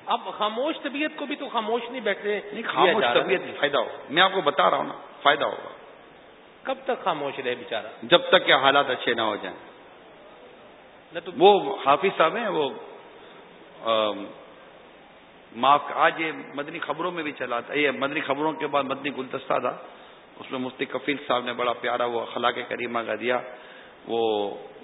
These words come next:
Speaker 2: معاف کرنے والا ہے نا، سرکار صلی اللہ تعالی وسلم کو ارشاد ہوا تھا کہ معاف کر دیا کریں، تو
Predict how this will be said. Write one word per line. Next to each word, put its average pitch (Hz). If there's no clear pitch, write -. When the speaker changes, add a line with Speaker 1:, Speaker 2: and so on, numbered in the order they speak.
Speaker 2:
معاف 131
کرنے 135
والا 123
ہے 110
نا، 120
سرکار 143
صلی 127
اللہ 127
تعالی 120
وسلم 117
کو 113
ارشاد 107
ہوا 101
تھا -
کہ 117
معاف 120
کر 117
دیا 110
کریں، 98
تو 110